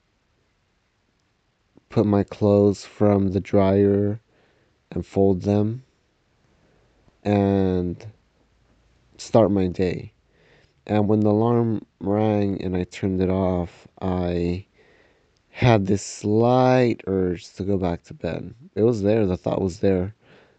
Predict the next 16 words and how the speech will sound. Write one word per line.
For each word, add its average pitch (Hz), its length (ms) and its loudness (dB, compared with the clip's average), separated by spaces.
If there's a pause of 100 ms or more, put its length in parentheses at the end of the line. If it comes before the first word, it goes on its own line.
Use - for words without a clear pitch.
(160)
but 101 340 4 (140)
I 92 540 0
just - 280 -6
got 90 260 -4
up, 95 400 -2 (1000)
I 92 200 -6
did 95 200 -2
my 90 120 0
morning 92 420 -2
routine, 92 760 -2 (100)
and 87 500 -4
I 87 120 -4
accomplished 92 720 -6
all 92 100 -6
my 85 160 -8
goals. 110 640 4